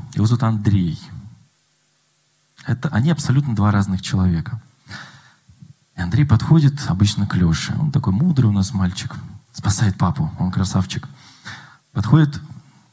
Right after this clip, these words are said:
и говорит: «Пап», э, вернее, говорит: «Лёш, Лёш, ты всё делаешь неправильно. С папой так нельзя разговаривать. Им не получится манипулировать. Бог с искренним поступает искренне, с лукавым по лукавству.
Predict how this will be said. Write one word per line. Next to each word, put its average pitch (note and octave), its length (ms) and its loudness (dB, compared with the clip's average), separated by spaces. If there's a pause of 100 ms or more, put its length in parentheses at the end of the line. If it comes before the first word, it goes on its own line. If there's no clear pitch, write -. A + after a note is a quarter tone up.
(160)
и G#2 100 -2
говорит: G2 280 2 (260)
«Пап», A2+ 240 4 (320)
э, A2+ 100 4
вернее, G2 340 4
говорит: F#2 140 0
«Лёш, C3 320 6 (800)
Лёш, G2 140 2
ты - 140 -2
всё - 180 0
делаешь A#2+ 320 0
неправильно. A#2 680 0 (420)
С - 80 -12
папой G2 280 0
так A2 180 -2
нельзя A#2+ 220 0
разговаривать. F2 840 -2 (1200)
Им A2+ 300 2
не A2+ 100 4
получится B2+ 540 2
манипулировать. A2 680 2
Бог F#2 200 0
с - 100 -6
искренним G#2+ 480 -2
поступает F#2+ 680 -2
искренне, D#2+ 600 -4
с - 80 -8
лукавым E2+ 380 -2
по - 80 -2
лукавству. G2 580 -2